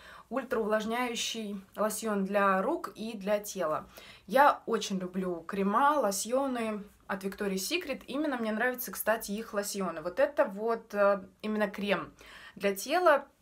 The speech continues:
У них очень сильно отличается консистенция. То есть, если лосьон, то он такой жиденький, быстро впитывается.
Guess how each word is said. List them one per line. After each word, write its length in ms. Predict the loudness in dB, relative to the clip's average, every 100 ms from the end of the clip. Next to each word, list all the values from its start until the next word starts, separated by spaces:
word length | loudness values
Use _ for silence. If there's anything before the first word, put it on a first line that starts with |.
| _ -4
У 60 |
них 220 | 0 -2 -2
очень 340 | 0 0 0 -6
сильно 300 | -4 -4 -4
отличается 440 | -8 -4 -4 -4
консистенция. 720 | -8 -6 -6 -6 -6 -6 -8
То 60 | -6
есть, 160 | -6
если 180 | -6 -4
лосьон, 420 | -4 0 0 0
то 80 | 0
он 120 | -2
такой 260 | -4 -4 -4
жиденький, 460 | -4 -4 -4 -4
быстро 320 | -6 -6 -6 -8
впитывается. 840 | -8 -4 -4 -4 -6 0 0